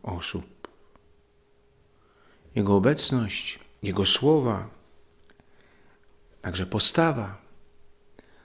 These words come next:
to wszystko bardzo mocno porusza ludzkie serca. Wielu się zastanawia, skąd on to ma. A są tacy, którzy zaczynają za nim iść,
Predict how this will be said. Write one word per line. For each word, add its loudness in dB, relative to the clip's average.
to -16
wszystko 2
bardzo 2
mocno 0
porusza 0
ludzkie -4
serca. -4
Wielu 6
się 4
zastanawia, 2
skąd 0
on 0
to 2
ma. 0
A -2
są 6
tacy, 0
którzy 0
zaczynają -2
za -4
nim -8
iść, -6